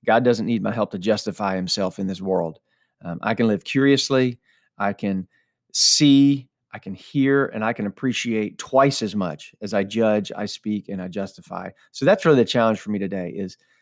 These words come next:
just to enjoy what God gives today, just to sit back and open my eyes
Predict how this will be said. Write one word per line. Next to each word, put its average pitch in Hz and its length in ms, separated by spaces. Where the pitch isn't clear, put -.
just - 240
to 170 180
enjoy 110 880
what 113 240
God 104 280
gives 92 340
today, 80 420
just 143 260
to 147 140
sit - 400
back 110 460
and 101 160
open 139 300
my 127 180
eyes 92 520